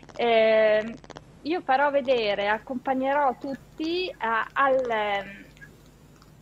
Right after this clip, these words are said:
come dire, alla scoperta di come si possono creare disegni diversi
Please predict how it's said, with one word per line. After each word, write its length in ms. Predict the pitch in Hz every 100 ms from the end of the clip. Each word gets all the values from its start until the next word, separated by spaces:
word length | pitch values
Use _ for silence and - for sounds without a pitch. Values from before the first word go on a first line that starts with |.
| -
come 240 | - 247 254
dire, 540 | 247 214 196 196 202 -
alla 340 | 269 294 285
scoperta 540 | - 359 330 262 -
di 180 | 247 311
come 500 | - 359 254 208 208
si 140 | 208 262
possono 400 | 294 285 294 294
creare 520 | 302 302 226 196 208
disegni 500 | 247 254 311 220 214
diversi 840 | 247 262 196 190 - - 277 330